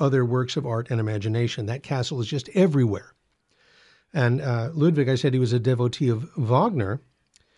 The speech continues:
When he became king at a young age, at eighteen years old, he endeavored to contact the great composer and discovered that he was destitute and living on the streets, and he arranged to bring him to court.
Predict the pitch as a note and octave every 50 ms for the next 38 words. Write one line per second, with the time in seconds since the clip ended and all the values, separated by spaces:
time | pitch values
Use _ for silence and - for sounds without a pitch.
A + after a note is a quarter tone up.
0 | _ _ _ _ _ - D3 A2+ D3 E3 D3 C#3+ - - C3+ A#2 G#2+ - - -
1 | A#3+ B3+ F3+ B2+ B2 C3 - - C3 B2+ C3+ C#3 D#3 D#3+ C#3+ B2 A#2+ C#3 D3+ E3
2 | B2 G2+ A2+ A#2+ B2 A#2 A#2+ C3+ D3 - D#3 B2+ A2+ A2+ G2+ F#2+ G#2 F2 F#2+ A2
3 | A#2+ _ _ _ - - - _ _ - F3+ F3+ E3+ D3 D#3+ D#3+ D3+ C3+ C3 B2+
4 | - - A#3 C4 C#4+ C#4+ A#3 - - A#2 G#2+ A#2+ A#2+ - F3 C3+ A#2 B2+ B2+ C3
5 | - - C3 A2+ - - B2 A#2 A#2 G#2+ G2+ C#3 C3+ D#3+ - D#3 C#3+ C3+ D3 C#3
6 | - - - G3 G#3 F3+ E3+ C#3 E3+ D#3 C3+ - F3 E3 E3+ E3+ D3 C3+ C3 C#3
7 | C#3+ C3+ - - _ _ _ - - _ _ _ _ - G3+ A#3 A3 - - F#3+
8 | - C3 G#2 G#2 C3 C3 C#3+ C#3 D3 C#3+ C#3+ C3 - - - E3 G3+ A3+ E3+ -
9 | - - - - _ _ - B2 B2+ B2 - E3+ D3+ C#3 C3+ D3+ D#3 D3+ C3 -
10 | - C#3 B2+ A2 G#2+ C#3+ D3+ D3+ C#3 C3+ A2+ A#2+ - - - C4+ B3 E3+ - -